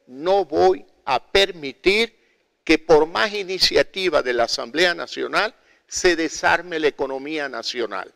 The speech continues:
Con mucho gusto me sentaré con los maestros,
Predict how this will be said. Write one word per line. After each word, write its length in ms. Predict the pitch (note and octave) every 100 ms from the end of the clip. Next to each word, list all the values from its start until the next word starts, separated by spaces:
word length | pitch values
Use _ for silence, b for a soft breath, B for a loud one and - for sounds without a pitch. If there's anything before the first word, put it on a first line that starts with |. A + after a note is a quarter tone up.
| _ _ _ _
Con 160 | B2
mucho 300 | E3+ - A3+
gusto 280 | A3 G#3+ A3+
me 140 | G#3
sentaré 480 | - E3 - D3 F3+
con 160 | F#3+ F#3
los 140 | C#3+
maestros, 580 | C#3 D#3+ G#3+ - C#3